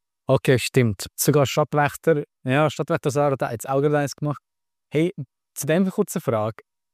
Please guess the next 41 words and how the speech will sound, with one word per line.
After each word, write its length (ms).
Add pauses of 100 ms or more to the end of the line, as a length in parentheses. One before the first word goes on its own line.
(140)
Wir 120
haben 180
zwar 200
g-, 180
gar 140
nicht 160
darüber 160
geredet 300
im 120
Voraus, 260
aber 120
es 100
nimmt 100
mich 100
wunder, 280
was 140
ist 100
deine 120
Meinung 240
zu 120
alkoholfreiem 720
Bier? 260
Gibt's 240
gute 480
oder, 200
äh, 280
ist 200
das 140
nicht 140
das 80
Gleiche? 460
Weil 240
bei 180
alkoholfreiem 640
Wein, 320
kenne 200
ich 40
es 40
jetzt 200
ein 140
bisschen, 100